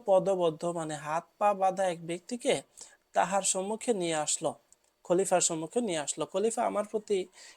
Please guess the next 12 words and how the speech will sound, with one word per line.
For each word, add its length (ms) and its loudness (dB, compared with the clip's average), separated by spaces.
এই 240 6
আজ্ঞা 600 2
করিলেন।" 420 0
আজ্ঞা 340 -2
মানে 240 -2
হচ্ছে 360 -2
আদেশ, 640 0
অর্থাৎ 320 -6
খলিফা 600 -2
এই 400 2
আলী, 380 6
আহ, 480 8